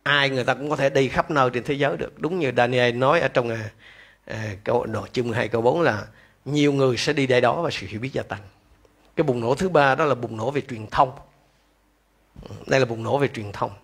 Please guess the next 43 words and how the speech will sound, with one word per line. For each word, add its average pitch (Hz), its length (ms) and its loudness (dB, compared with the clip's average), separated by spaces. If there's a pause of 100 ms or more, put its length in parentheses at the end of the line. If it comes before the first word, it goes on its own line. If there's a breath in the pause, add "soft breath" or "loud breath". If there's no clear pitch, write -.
(240)
Chưa 170 280 6
có 170 120 2
cái 175 160 0
thời 113 160 0
kỳ 117 220 -4
nào, 113 280 -6 (360 soft breath)
chưa 160 160 4
có 165 120 4
cái 170 100 4
thế 190 240 4
hệ 127 180 2
nào 120 220 2
mà 110 240 -4 (340 loud breath)
kinh, 139 720 -4
gặp 113 160 -4 (100)
đối 185 160 6
diện 123 160 0
cái 131 80 -2
này. 98 160 -8 (3000)
Trước 180 140 4
đây 151 200 6
đó, 151 100 2
báo 165 280 0
chí 190 220 4
như 185 180 -2
chúng 156 120 -2
ta 139 60 4
biết, 185 180 2 (760)
hay 135 100 -2
là 127 60 -4
các 160 140 2
cái 160 140 -8
phương 147 140 -2
tiện 123 180 -4
truyền 120 200 -2
thông 143 220 4 (400 loud breath)
thì 131 100 -4
đều 123 140 -2
nằm 120 200 0
trong 131 160 -4
tay 131 120 2
chính 190 200 0
phủ, 196 440 2